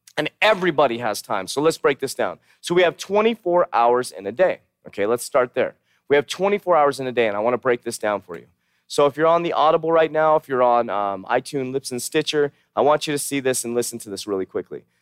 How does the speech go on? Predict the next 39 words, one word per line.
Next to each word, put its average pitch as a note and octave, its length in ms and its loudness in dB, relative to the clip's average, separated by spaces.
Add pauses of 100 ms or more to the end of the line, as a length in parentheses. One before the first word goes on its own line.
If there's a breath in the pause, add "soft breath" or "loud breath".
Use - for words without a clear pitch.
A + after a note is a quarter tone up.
(100)
So D3 180 2
number F3 240 2
one, D3+ 320 4
we C3+ 120 -4
have B2+ 200 0
sleep. G#2+ 340 -4
I'm B2+ 100 0
gonna F3+ 120 2
put F3 200 0
six - 340 -2
hours G2 340 -2
here. D2 240 -12
I G#2+ 60 -10
think D3+ 180 -6
the B2+ 60 0
average A#2+ 320 0
person A#2 240 -6
gets A2 160 -6
about G#2 240 -2
six - 200 -10
hours. A2 220 2
We G3 80 -4
can F3 160 -4
even B2+ 180 -2
put B2 240 -2
eight F2 140 -4
hours, F2 420 -10
okay? B2 200 -2 (1080)
I C3+ 100 2
want F#3+ 220 2
you A#3 80 -2
to G#3+ 60 4
break E3+ 380 0
down D#3 260 2
your D3 120 0
life A#2+ 280 2
just - 240 -8
like A2+ 180 0
this. - 360 -12